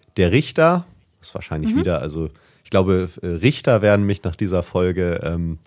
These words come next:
Speaker 1: Richter hassen diesen Trick, wie sagt man, äh, so schön, äh, die werden, glaube ich,
Speaker 2: <laughs>
Speaker 1: ähm, erbost mit mir sein, ähm, dass ich sie mit Beamten vergleiche und
Speaker 2: Zuerst
Speaker 1: im
Speaker 2: mit
Speaker 1: Richterrat
Speaker 2: Beamten und dann jetzt auch noch mit, äh, ja.
Speaker 1: Mit dem Betriebsrat, ja, genau. Aber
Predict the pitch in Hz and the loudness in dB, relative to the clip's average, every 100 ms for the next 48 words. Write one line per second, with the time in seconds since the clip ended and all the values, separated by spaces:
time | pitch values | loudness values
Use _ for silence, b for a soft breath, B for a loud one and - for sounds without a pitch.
0 | - 160 - 113 127 - 120 98 90 87 | -2 -2 0 0 0 -2 -2 0 -2 -4
1 | - 131 - 92 98 - 120 120 123 B | -4 -6 -8 -10 -10 -6 -6 -6 -10 B
2 | B B 110 107 104 107 120 117 117 73 | B B -2 0 0 -2 2 2 0 0
3 | 101 101 104 101 107 101 98 95 95 - | 2 2 2 2 2 2 2 2 0 0
4 | 330 92 92 87 - - 98 107 127 123 | -2 -2 -2 -4 -6 -4 -4 0 -2 -2
5 | - 87 95 87 82 82 98 95 _ _ | -8 -6 -4 -4 -2 -2 -2 -6 _ _
6 | _ _ _ _ - - 92 90 90 87 | _ _ _ _ -16 -4 -2 0 -2 -4
7 | 92 98 95 - 80 98 104 - 87 87 | -6 -4 -2 -2 -4 -4 -6 -4 -2 0
8 | 87 90 92 87 - 175 254 233 220 - | 0 -2 -4 0 0 2 0 -2 -2 0
9 | 240 277 - - 240 226 247 262 240 - | 2 2 2 2 -2 0 2 2 0 0
10 | 233 247 226 247 233 220 - - - 208 | 2 2 2 -2 -2 -4 -6 -14 -10 -6
11 | 208 240 233 _ b b b b - - | -4 -6 -10 _ b b b b -8 -6
12 | - - 127 147 143 127 - - - - | -8 0 2 2 2 2 4 2 0 2
13 | 92 87 107 120 113 87 85 117 120 | 2 4 4 4 2 2 4 6 4